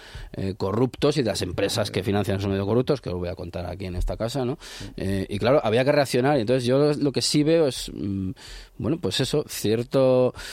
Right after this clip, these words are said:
mm, cierto contragolpe a, a un golpe que es continuado y muy bien engrasado, y,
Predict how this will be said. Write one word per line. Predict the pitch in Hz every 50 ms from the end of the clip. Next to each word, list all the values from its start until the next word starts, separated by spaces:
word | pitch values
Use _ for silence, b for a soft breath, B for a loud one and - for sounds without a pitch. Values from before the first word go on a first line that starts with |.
| B B B B B B B -
mm, | - - - - - - - - - - - - - - - - 101
cierto | - - - 135 127 - 156
contragolpe | 151 147 135 117 139 135 135 147 156 156 139 - 180 185 185
a, | 156 131
a | 113 - 113
un | 117 120 123 127
golpe | 123 135 135 139 156 143
que | - -
es | - -
continuado | - 156 139 127 113 123 117 113 110 113 117 120 127 139 151 156
y | 143 120 104
muy | 92 90 87 98 107 107
bien | 113 117 113 113
engrasado, | 98 82 82 92 - - 117 123 113 90
y, | 87 80